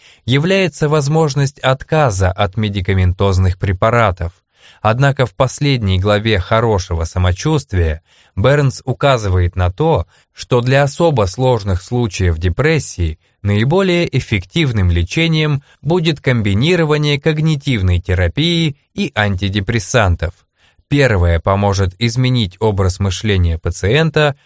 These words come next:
а последние поднимут его общее настроение. Бернс отмечает, что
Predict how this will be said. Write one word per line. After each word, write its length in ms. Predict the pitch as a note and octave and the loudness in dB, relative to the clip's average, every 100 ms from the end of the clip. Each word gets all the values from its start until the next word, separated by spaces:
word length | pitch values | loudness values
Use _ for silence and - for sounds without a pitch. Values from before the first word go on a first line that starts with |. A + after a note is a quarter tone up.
| _ | _
а 140 | - G2 | -2 0
последние 720 | F#2 F2+ E3+ F3 D#3+ D3+ C3 | 0 -2 -2 0 0 0 0
поднимут 640 | F#2+ F#2 C#3 F3+ F3+ D3 | 0 0 0 0 0 -2
его 340 | D3+ D3+ D#3+ D3+ | -2 0 0 0
общее 540 | G2 F#2 F2 - F2+ | 0 -2 -2 -4 0
настроение. 920 | F2 F2+ - A2+ A2 F#2+ E2+ D2+ D2 - _ _ _ _ _ | 0 -2 -2 0 0 2 0 -2 -8 -16 _ _ _ _ _
Бернс 480 | G2 E3+ G#3 E3+ E3+ | 0 2 2 0 -2
отмечает, 760 | D#3 E3+ D#3+ - D#3+ G#2 F2 | -2 -2 -2 0 2 2 0
что 240 | - - | -2 -2